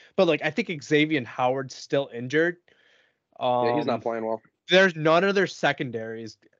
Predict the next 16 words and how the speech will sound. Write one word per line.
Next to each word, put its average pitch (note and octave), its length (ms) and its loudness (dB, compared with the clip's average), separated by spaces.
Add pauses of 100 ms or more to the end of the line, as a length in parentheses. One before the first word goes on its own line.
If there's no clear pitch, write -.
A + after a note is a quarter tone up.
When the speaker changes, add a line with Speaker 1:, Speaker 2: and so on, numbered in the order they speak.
(140)
Speaker 1:
They D#3+ 140 2
have D3+ 120 2
no C#3 260 -2
secondary. B2 460 -8
Both D3+ 240 2
their E3 100 -4
state C#3 500 -4
safeties D3 520 -6
are A#2 140 -8 (260)
injured C3+ 320 -4
for - 80 -18
the B2 60 -8
year. B2 120 -4
Brandon C3 340 -2
Jones C#3+ 420 -2
tore B2 360 -4